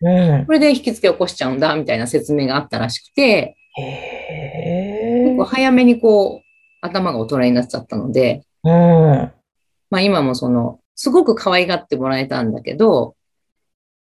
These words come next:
Speaker 2: 自分はやっぱりこう、猫可愛がり
Speaker 1: うん。
Speaker 2: してもらえてないというところが、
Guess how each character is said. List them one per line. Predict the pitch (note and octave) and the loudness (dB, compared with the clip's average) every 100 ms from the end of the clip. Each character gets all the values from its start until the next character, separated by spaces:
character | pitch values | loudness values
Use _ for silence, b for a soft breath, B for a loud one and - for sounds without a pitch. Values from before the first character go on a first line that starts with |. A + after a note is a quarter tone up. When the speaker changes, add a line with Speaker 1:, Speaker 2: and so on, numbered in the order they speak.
| _ - | _ -4
Speaker 2:
自 | G3+ | 0
分 | B3+ D#4 | 4 4
は | D#4+ D4+ | 4 4
や | F#3 | 2
っ | - | -2
ぱ | A#2+ | -6
り | A#2 | -4
こ | A2+ | -2
う、 | |
猫 | D3 C4 C4 | 0 2 4
可 | D4+ | 4
愛 | B3 D#3 | 4 2
が | A#2+ | 0
り | A2 G#2 - _ _ _ _ _ - | -2 -4 -8 _ _ _ _ _ -4
Speaker 1:
う | |
ん。 | E3 C#3+ _ _ _ _ _ _ _ _ _ _ _ _ | -4 -4 _ _ _ _ _ _ _ _ _ _ _ _
Speaker 2:
し | - - | -12 0
て | D3+ D3+ | 0 0
も | E3 | -2
ら | F3 | 2
え | E3+ | 2
て | D#3+ | 2
な | D3+ | 0
い | C#3 | 0
と | A2 | -2
い | G#2+ | -4
う | A2 | -6
と | - | -4
こ | A#2+ | -4
ろ | A2+ | -2
が、 | F3+ G3+ C3+ - | 0 -2 -4 -10